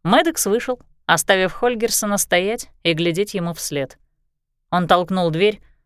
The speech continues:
в который раз гадая, что движет этим парнем и насколько ему можно доверять.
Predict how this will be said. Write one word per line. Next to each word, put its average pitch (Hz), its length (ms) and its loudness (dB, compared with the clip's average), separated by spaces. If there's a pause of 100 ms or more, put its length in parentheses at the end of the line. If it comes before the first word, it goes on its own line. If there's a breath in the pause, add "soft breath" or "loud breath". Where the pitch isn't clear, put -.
в - 80 -20
который 339 340 4
раз 294 180 2
гадая, 240 400 4
что - 280 -4
движет 262 480 -2
этим 247 220 -4
парнем 156 580 0 (300)
и 156 100 -2
насколько 240 520 -4
ему 240 200 0
можно 226 360 -2
доверять. 196 560 -2